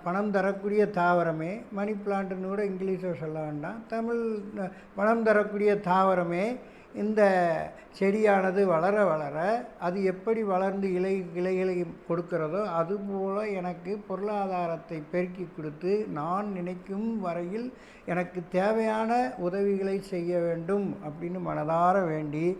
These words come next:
இது மாதிரி தினம் செஞ்சுட்டு வந்தீங்கன்னா அற்புதமா இருப்பீங்க. போகும்போது அந்த செடியை தொட்டுட்டு போனீங்கன்னா, நீங்க நினைச்ச மாதிரி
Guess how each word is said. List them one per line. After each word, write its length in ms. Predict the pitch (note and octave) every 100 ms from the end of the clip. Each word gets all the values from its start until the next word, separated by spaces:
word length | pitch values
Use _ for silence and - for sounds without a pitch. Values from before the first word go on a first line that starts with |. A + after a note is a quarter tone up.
| - - -
இது 180 | D#3+ E3+
மாதிரி 400 | E3+ F3+ F#3 F#3+
தினம் 420 | G3 D#3+ F#3 G3 G3
செஞ்சுட்டு 320 | D#3+ D#3+ D#3
வந்தீங்கன்னா 760 | D#3+ C#3+ C#3+ C#3 C#3 D3+ E3 E3+ - - - - - D#3
அற்புதமா 580 | D3+ F3+ F#3 F#3+ F#3+ D#3+
இருப்பீங்க. 600 | E3 D#3 D3 D#3 D#3+ D#3+ - - - - -
போகும்போது 400 | F3+ F3+ F#3 G3
அந்த 180 | F3+ E3
செடியை 360 | F3 F3 F#3+
தொட்டுட்டு 420 | E3+ E3 E3 F3+ E3 D3+
போனீங்கன்னா, 600 | D3+ C#3+ C#3+ D3+ E3 F3+ -
நீங்க 260 | E3+ D#3+ D#3+
நினைச்ச 420 | D3+ D#3+ D#3+ F3
மாதிரி 540 | D#3+ E3 D#3+ E3 F3